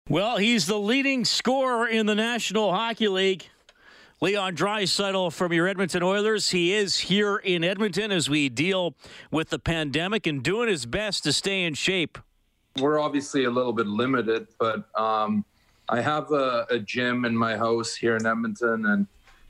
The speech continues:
Speaker 2: um, so, yeah, try to do, uh, something different every day, try to stay fit,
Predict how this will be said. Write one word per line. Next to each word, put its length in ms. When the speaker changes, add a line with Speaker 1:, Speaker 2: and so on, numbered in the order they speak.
Speaker 2:
um, 720
so, 460
yeah, 260
try 200
to 120
do, 460
uh, 500
something 320
different 460
every 220
day, 300
try 180
to 100
stay 260
fit, 280